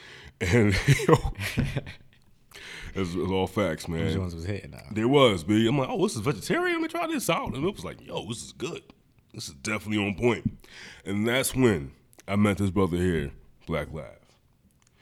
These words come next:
Speaker 1: And we had discussed him coming on the show because he, like my previous guest, I can call him a cannabis activist.
Speaker 2: Yes, sir.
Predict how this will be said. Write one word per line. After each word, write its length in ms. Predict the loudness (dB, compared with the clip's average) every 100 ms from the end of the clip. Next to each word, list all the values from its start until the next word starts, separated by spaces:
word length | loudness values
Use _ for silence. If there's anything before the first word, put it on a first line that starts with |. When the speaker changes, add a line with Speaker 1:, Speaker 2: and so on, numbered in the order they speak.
| -20 -20 -2
Speaker 1:
And 640 | 4 6 6 4 2 0 -8 _ _ _ _ _ _ _ _ _ _ 0
we 140 | 4
had 100 | 4
discussed 840 | 2 -4 -2 2 4 2 -4 -8 -8 -6
him 160 | -2 0
coming 280 | 2 2 4
on 100 | 2
the 60 |
show 420 | 0 -4 -4 -6 -10 -14
because 600 | -8 -2 -2 -2 -4 -10 _ -20 _ _ _ _ _ _
he, 540 | -8 -2 0 0 -4 -12 _ _ -20 -12
like 180 | -8 -6
my 160 | -6 -8
previous 580 | -2 0 2 0 -2
guest, 520 | -6 -6 -6 -10 -12 -16 _ _ _ -10
I 120 | -6
can 100 | -6
call 280 | -2 -2 -2
him 220 | -2 -4
a 300 | -4 -4 -4
cannabis 500 | -4 -4 -2 -2 -4 -6
activist. 760 | -8 -8 -10 -16 -18 -20 -20 _ _ _ -18
Speaker 2:
Yes, 180 | -16 -14
sir. 300 | -10 -10